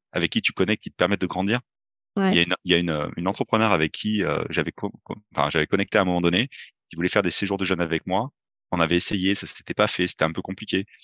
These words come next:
Speaker 1: Finalement, cette, cette, cette personne-là, elle est partie bosser, euh, à Paris. Elle, elle a bossé pour le Ritz. Et une fois en rigolant, je dis, « Mais tu peux pas, euh, tu peux pas me faire rentrer au Ritz, c'est juste,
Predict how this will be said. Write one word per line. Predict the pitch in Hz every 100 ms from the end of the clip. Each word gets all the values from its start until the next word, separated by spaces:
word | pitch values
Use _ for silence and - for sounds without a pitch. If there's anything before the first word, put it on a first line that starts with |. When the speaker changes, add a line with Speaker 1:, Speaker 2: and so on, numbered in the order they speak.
| _
Speaker 1:
Finalement, | - 90 107
cette, | - 73
cette, | - - -
cette | - 90
personne-là, | 95 - 104 104
elle | 90
est |
partie | - - -
bosser, | 90 90 - 98 98
euh, | 85 82
à | 82
Paris. | 80 85 135 -
Elle, | 80 76 -
elle | 78
a |
bossé | 80 92 113
pour | 95
le | 85
Ritz. | 110 - - _ _ _ - _ _ _
Et | 87
une | 90
fois | 123
en |
rigolant, | 107 87
je | 120
dis, « | 80
Mais | 78
tu | -
peux | -
pas, | - 160 165 135
euh, | 98 85 82 80 -
tu | -
peux | -
pas | -
me | 156
faire | - 98
rentrer | 92 87
au | 87
Ritz, | 131
c'est | -
juste, | 85 -